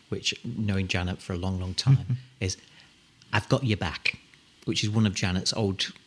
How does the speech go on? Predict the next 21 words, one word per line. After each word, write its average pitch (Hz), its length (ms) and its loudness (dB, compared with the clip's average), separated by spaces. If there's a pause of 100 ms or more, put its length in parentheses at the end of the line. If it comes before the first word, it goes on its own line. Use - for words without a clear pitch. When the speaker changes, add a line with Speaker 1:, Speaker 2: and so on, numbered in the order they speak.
(120)
Speaker 1:
lines 90 440 0
of 98 80 -4 (480)
protecting - 400 -2
somebody. 92 400 -2 (420)
The 143 60 10
great 165 400 6
thing 160 180 4
about 120 400 2 (240)
the 127 80 2
sabbatical 123 680 0 (340)
is 104 220 0
that 104 280 -2 (320)
if 127 160 2
I 208 120 2
go 131 220 2
off 156 200 -4
for - 100 -2
a 107 40 2
period 101 260 -2
of - 80 -6
time, 92 420 0